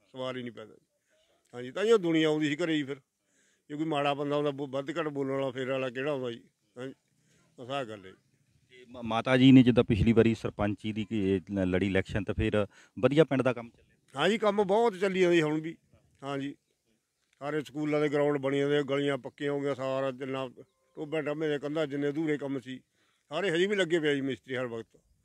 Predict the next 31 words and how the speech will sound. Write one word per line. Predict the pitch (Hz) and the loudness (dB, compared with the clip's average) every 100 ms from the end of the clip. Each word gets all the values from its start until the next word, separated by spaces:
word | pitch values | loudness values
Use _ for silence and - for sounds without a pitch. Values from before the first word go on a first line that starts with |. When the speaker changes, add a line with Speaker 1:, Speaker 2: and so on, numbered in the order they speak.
| _ _ _ - | _ _ _ -16
Speaker 1:
ਹਾਂਜੀ, | 127 139 | -10 -6
ਉਹ | 151 | -6
ਸਕੂਲ | 123 147 | -6 -8
'ਚ | 135 | -6
ਗਰਾਊਂਡ | 139 135 131 | -4 -2 -4
'ਚ | |
ਜਾ | 123 135 | -4 -6
ਕੇ | 123 | -6
ਦੇਖੋ | 127 117 127 | -10 -10 -12
ਜੀ | 113 | -12
ਤੁਸੀਂ, | 117 - _ _ _ _ | -14 -18 _ _ _ _
ਬਹੁਤ | 131 147 135 | -8 -8 -6
ਚਾਰ | 151 135 | -6 -6
ਦੀਵਾਰੀਆਂ | 127 127 127 127 | -6 -6 -4 -6
ਬਣਾਈਆਂ | 120 123 123 120 | -6 -8 -6 -8
ਪਈਆਂ | 120 123 | -8 -10
ਨੇ, | 120 | -12
ਬਥੇਰਾ | - - _ _ _ - - _ 147 160 | -16 -20 _ _ _ -20 -20 _ -2 -2
ਪੈਸਾ | 135 143 123 | -2 -6 -6
ਲਾਈ | 127 120 113 | -6 -6 -8
ਤੁਸੀਂ। | 117 98 466 466 453 480 539 587 571 240 | -12 -14 _ _ _ _ _ -20 _ -16
ਹਾਂਜੀ। | 110 95 92 _ _ _ _ 466 480 494 453 466 494 494 453 _ _ _ _ _ - _ | -16 -16 -20 _ _ _ _ _ _ _ _ _ _ _ _ _ _ _ _ _ -20 _
Speaker 2:
ਪਿੰਡ | 156 175 | 0 4
ਦੇ | 202 | 6
ਲੋਕਾਂ | 196 196 196 | 6 6 6
ਦਾ | 196 | 8
ਮੰਨਣਾ | 175 156 156 165 165 | 8 8 10 10 8
ਆ | |
ਕਿ | 175 175 | 8 2
ਪਰਿਵਾਰ | - 131 107 120 139 | 6 6 8 8 8
ਪਹਿਲਾਂ | 147 147 151 | 6 -2 -2